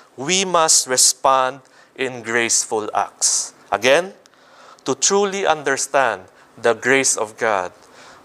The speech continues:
we must respond in graceful acts. Giving is a response of our heart. And remember, God looks at the heart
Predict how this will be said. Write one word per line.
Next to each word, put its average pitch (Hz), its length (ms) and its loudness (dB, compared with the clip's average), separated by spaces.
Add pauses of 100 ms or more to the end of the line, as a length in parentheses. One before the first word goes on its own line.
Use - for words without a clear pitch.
we 135 240 2
must 139 400 0
respond 113 720 0 (460)
in 107 260 -2
graceful 104 800 0 (240)
acts. - 580 0 (460)
Giving 117 720 -2 (320)
is - 260 0
a 139 220 0
response 113 720 2
of 101 160 -2
our 98 160 0
heart. 98 240 -2 (960)
And 117 240 0
remember, 127 720 0 (300)
God 131 340 0
looks 127 380 -6
at 107 180 -8
the 98 160 0
heart 156 320 2